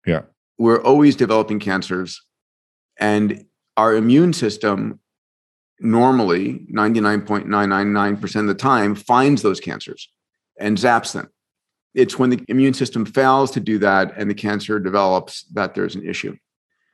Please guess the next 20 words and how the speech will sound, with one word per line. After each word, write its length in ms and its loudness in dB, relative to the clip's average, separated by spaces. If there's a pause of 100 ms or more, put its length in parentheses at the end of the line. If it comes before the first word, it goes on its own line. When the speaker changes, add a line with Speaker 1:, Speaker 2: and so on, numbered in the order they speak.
(400)
Speaker 2:
So 180 2
there's 160 6
a 240 6
few 320 0
different 280 2
things. 340 -10 (180)
First 260 0
of 60 2
all, 420 4
everybody 360 2
should 200 -6
know 600 2 (400)
finding 580 0
cancer 540 -2
at 160 -2
stage 360 -2
zero 340 2
or 100 2
stage 400 -2
one 520 0